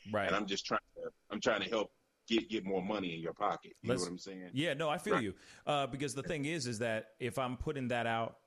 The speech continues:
Speaker 1: uh, and that's getting to a whole bunch of people. <clears throat>
Speaker 2: Yeah.
Speaker 1: And you got Best Wardrobe Solutions inf-, information all over that mug,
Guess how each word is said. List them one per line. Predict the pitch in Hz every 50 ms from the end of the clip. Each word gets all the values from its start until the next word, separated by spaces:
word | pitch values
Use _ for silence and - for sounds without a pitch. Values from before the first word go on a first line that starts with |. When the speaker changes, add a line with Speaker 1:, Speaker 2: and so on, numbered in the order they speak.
| _ _ -
Speaker 1:
uh, | 117 110 107 107 104 -
and | - 104 104
that's | 113 113 107
getting | 107 120 120 113 113 113 107 -
to | - 123 110 110 107 110
a |
whole | 104 107 120 117
bunch | 104 113 110 -
of | 107 92
people. | - 110 110 - - 107 101 98 - - - - - _ _ _ _
<clears throat> | - - - - 196
Speaker 2:
Yeah. | 196 - 90 - - - _ _ _ _ _ _ _ _ _ _ _ _ _ _ - - - _ - 110 107 - -
Speaker 1:
And | 123 120 113 107 98
you | 117 127 110
got | 123 117 113 117 - - - -
Best | 107 139 127 117 -
Wardrobe | 113 120 127 110 123 120 107 -
Solutions | - 120 113 123 120 - - 127 117 113 110 107 - - - -
inf-, | 127 120 120 - - 120 - -
information | 123 117 - 120 117 117 113 107 - 117 110
all | 107 107 107 107 113
over | 117 104 110
that | 110 107 107 104 101
mug, | 110 107 104 104 104 101 98